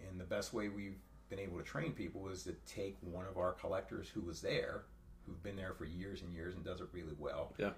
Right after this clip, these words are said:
Speaker 1: And, "Hey, go sit with this person for a week.
Speaker 2: Yep.
Speaker 1: Listen to what they do. Follow them along." And, you know, it's sort of, you know, you,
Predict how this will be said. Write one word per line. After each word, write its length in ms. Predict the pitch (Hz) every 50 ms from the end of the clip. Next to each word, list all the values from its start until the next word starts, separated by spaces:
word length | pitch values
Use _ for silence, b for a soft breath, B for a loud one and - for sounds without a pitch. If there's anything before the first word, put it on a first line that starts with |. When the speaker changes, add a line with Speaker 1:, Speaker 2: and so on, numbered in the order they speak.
| - - - 90
Speaker 1:
And, 180 | 92 90 87 -
"Hey, 260 | - - - 82 - - - - - -
go 160 | - 87 90
sit 300 | - - - 127 - -
with 100 | 117 -
this 140 | 110 107 -
person 300 | - - - - - 101
for 120 | - -
a 60 | - -
week. 160 | - - - - - -
Speaker 2:
Yep. 160 | - 92 -
Speaker 1:
Listen 220 | - - - 123
to 60 | 110
what 220 | 107 104 101 98 -
they 140 | - 90 90
do. 340 | 85 98 98 87 73 69 - - - -
Follow 280 | 87 90 95 98 98
them 200 | 98 107 104 101 101
along." 460 | 90 90 92 90 80 69 69 71 76 76 82
And, 280 | 85 80 80 78 76 73 71
you 80 | 87 87
know, 160 | 76 71 69 - b b b b b b b b b
it's 160 | - - -
sort 220 | - - 139 120 110
of, 180 | 107 101 95 92 - -
you 100 | 107 107
know, 100 | 95 90 87
you, 160 | 87 92 104